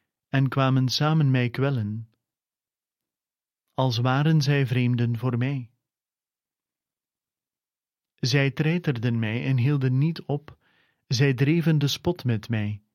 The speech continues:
en knarsten van nijd met hun tanden. Hoe lang nog, Heer, zult gij dit aanzien? Bescherm mij tegen hun snode plannen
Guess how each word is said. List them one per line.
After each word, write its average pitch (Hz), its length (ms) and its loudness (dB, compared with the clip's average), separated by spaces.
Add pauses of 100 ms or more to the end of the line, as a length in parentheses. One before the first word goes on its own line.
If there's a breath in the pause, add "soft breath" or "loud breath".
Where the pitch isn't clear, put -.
(1160)
en 135 220 4
knarsten 147 680 0
van 123 220 2
nijd 113 300 0
met 120 200 -2
hun 127 180 0
tanden. 107 640 -4 (2500)
Hoe 151 260 4
lang 165 220 4
nog, 170 240 2
Heer, 131 420 0
zult 139 260 2
gij 135 260 0
dit 135 220 -2
aanzien? 117 760 -4 (360 soft breath)
Bescherm 151 560 2
mij 120 200 4
tegen 135 380 0
hun 139 180 4
snode 139 400 2
plannen 104 600 -2